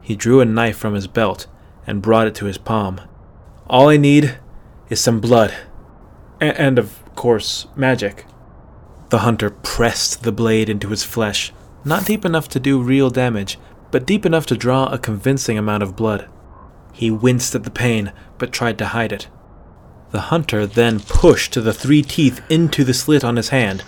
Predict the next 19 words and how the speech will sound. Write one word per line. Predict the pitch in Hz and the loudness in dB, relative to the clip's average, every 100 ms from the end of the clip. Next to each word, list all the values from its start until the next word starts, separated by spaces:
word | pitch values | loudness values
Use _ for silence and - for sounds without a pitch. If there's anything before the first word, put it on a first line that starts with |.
| - - - - | -18 -20 -20 -14
straining | - - - 156 175 165 127 | -6 -6 4 6 8 6 4
theatrically | - 135 160 - 131 127 127 | 4 4 6 2 0 2 2
each | 151 - | 2 -2
time. | - 143 104 95 - - - - - - - | -2 0 0 -4 -12 -20 -20 -20 -20 -20 -2
Once | 110 127 117 | 6 6 6
all | 120 | 4
the | 113 | 2
teeth | 104 131 123 | 2 2 2
had | 123 107 98 - - - | 2 -2 -2 -6 -20 -2
disappeared | 139 123 104 - 147 104 101 | 2 2 -2 2 2 4 2
into | 127 - 120 110 | -2 -4 -4 -2
his | 101 95 | -4 2
wound, | 135 110 104 - - - - - | 4 4 2 -4 -14 -20 -20 -4
he | 180 127 | 2 4
held | 107 101 | 4 0
up | 104 | -2
the | - | -2
empty | 107 104 117 | -2 -2 -2
hand. | 139 117 | 0 -2